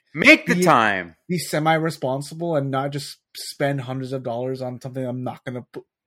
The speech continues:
Speaker 2: pour my time into. You know what I mean?
Speaker 1: What version of Final Fantasy seven is hundreds of dollars?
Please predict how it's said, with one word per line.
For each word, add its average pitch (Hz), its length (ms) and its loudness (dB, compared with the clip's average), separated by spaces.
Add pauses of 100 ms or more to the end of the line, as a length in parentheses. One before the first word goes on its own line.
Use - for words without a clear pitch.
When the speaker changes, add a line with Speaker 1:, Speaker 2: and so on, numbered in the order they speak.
(120)
Speaker 2:
pour 139 200 -2
my 127 260 -8 (320)
time 131 380 -6
into. 131 260 -10
You 113 120 -10
know 131 80 -8
what 135 100 -6
I 127 60 -6
mean? 123 240 -8 (400)
Speaker 1:
What 214 300 4
version 220 340 2
of 214 80 -2
Final 208 240 2
Fantasy 196 300 0
seven 165 280 2
is 117 120 -4
hundreds 151 380 -4
of 139 120 -8
dollars? 131 640 0